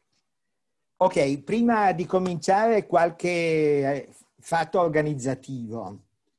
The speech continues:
Eh, il più importante che dico per primo è che alle, intorno a, alle quattro e un quarto faremo un intervallo.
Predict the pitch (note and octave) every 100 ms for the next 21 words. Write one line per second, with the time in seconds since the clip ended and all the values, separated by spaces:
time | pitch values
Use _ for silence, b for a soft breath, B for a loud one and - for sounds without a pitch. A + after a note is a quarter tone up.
0 | _ _ _ - D3 C#3+ C#3 C3+ C3+ F3
1 | F3+ F3 E3 E3 F3+ G#3+ A3+ A3+ G#3+ F3
2 | D3+ C#3 D3+ D3+ D#3 D3 C3+ E3 A#3 A3+
3 | D#3+ E3+ E3 D3 C#3+ D3 C#3 C#3+ E3 E3+
4 | F3+ E3 C#3+ C3 C#3+ C#3+ C3+ D#3+ E3 E3
5 | E3 D3 D#3+ E3 F#3 - F#3 D#3 C#3+ D3+
6 | D3 C3+ A#2+ C3+ A#2 G2 F2 F2+ F#2 E2+